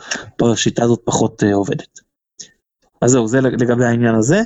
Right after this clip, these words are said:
אה, יאללה, אז בואו, דיברנו על, אה, אירופה, הסכמנו סך הכל. בואו נעבור ל-, למסגרת הבאה,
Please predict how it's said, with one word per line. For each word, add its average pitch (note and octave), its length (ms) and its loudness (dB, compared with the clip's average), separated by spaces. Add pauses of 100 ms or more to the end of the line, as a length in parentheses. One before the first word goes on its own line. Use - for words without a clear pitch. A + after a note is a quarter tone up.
(540)
אה, A#2 440 2
יאללה, F3+ 220 2
אז C3 100 -4
בואו, C#3+ 240 2
דיברנו B2+ 380 2
על, A2+ 120 2
אה, A2 320 2
אירופה, B2+ 360 0
הסכמנו C#3 420 0
סך D3+ 160 0
הכל. F#3 260 2 (440)
בואו G3 120 4
נעבור A3 280 0
ל-, G#3 340 4
למסגרת F3+ 680 2
הבאה, D#3 200 0